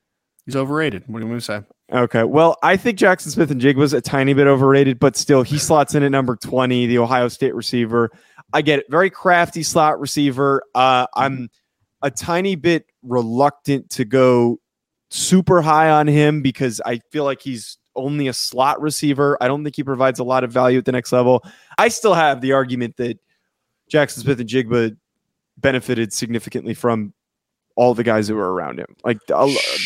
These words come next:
Speaker 2: there were a
Speaker 1: Sure.
Speaker 2: lot of big plays that he had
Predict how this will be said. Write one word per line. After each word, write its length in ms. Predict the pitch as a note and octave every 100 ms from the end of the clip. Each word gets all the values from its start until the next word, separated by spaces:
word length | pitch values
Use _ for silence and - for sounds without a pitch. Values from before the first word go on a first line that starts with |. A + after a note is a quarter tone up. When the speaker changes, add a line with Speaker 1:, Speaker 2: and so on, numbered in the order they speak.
| -
Speaker 2:
there 100 | E3
were 100 | D#3
a 40 |
Speaker 1:
Sure. 0 |
Speaker 2:
lot 320 | D3+ G#3 A#3+
of 140 | A3+ D3
big 240 | F3 C#3
plays 420 | - D#3+ C#3+ B2+ B2+
that 120 | B2
he 180 | C3 A#2
had 480 | A#2+ B2 B2 A#2+